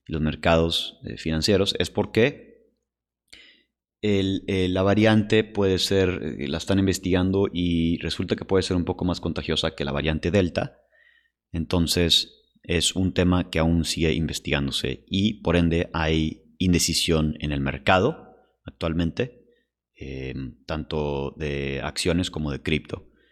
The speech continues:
Entonces, es, yo me esperaría un poco antes de comprar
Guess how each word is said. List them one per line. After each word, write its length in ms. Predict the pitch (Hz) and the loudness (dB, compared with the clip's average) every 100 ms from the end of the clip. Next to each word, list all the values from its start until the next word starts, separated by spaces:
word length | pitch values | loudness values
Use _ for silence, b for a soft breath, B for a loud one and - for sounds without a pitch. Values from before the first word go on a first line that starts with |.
| b b _ - | b b _ -10
Entonces, 760 | 76 82 78 - 78 71 - - | -8 -4 -2 0 -2 -2 -8 -12
es, 640 | - - - - - - - | -12 -10 -10 -10 -12 -12 -6
yo 160 | 87 98 | -2 0
me 40 | |
esperaría 540 | 101 95 85 85 90 | 0 2 2 4 4
un 180 | 90 82 | 2 0
poco 540 | 98 98 - 107 135 - | -2 -2 2 0 0 -4
antes 380 | 82 - 85 73 | -6 -2 -2 -2
de 160 | 78 | -4
comprar 880 | - 78 73 87 82 80 80 - _ | -4 -6 -2 2 2 2 -4 -12 _